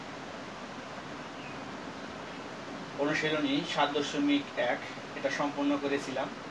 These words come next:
এমনকি কিছু হোমওয়ার্কও দিয়েছিলাম। আশা করি তোমরা তা সম্পন্ন করেছো। আজকে আমরা পরবর্তী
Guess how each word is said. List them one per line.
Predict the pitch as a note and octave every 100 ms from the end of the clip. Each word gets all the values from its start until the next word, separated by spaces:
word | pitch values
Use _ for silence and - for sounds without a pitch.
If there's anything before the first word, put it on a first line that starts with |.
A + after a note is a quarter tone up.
| - - C3+
এমনকি | C3+ C3+ C3+
কিছু | C3+ D3 B2+ A2+ C3+
হোমওয়ার্কও | D3 C#3+ C#3+ C#3+
দিয়েছিলাম। | C3+ B2+ - B2+ - - - - - - - - - - -
আশা | - D#3
করি | D3+ D3
তোমরা | C#3 C3+ C3+
তা | C3 C#3+
সম্পন্ন | C3 C3 C3 B2+
করেছো। | B2+ B2+ - F#3+ G#3+ - - - - - - - - - - - - -
আজকে | C3+ - D#3
আমরা | D#3+ D3+ D3
পরবর্তী | D#3+ E3+ F3 E3 F3+ E3+